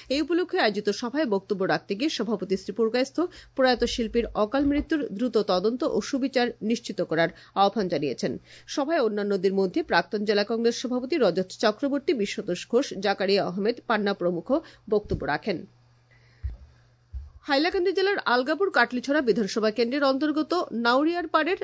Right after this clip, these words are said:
ছাত্র হাফিজ জাবির হোসেন লস্কর সম্প্রতি কলকাতায় অনুষ্ঠিত সর্বভারতীয় কোরআন প্রতিযোগিতায় নবম স্থান অর্জন করেছে। প্রতিযোগিতায় দেশের বিভিন্ন রাজ্য থেকে প্রায় একশোরও বেশি প্রতিযোগীর মধ্যে জাবির হোসেন লস্কর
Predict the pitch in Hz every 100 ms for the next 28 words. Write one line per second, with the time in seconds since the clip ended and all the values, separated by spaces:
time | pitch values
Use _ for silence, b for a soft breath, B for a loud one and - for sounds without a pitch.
0 | - - 240 240 339 - 233 330 302 -
1 | 196 214 302 285 226 - 220 - 190 147
2 | - 262 370 B B - - 262 294 339
3 | 240 359 B B - 311 339 330 233 185
4 | 226 - - 320 - 254 302 - 277 269
5 | 302 294 247 262 277 220 214 190 185 226
6 | 320 262 202 262 - - 277 254 - 151
7 | - 147 151 190 - B B - 196 302
8 | 277 233 247 339 220 214 202 185 247 311
9 | 349 339 311 330 320 320 415 214 175 175
10 | - 285 262 269 - 311 202 190 180 175
11 | 175 185 196 302 233 196 180 180 190 208
12 | 180 156 - 277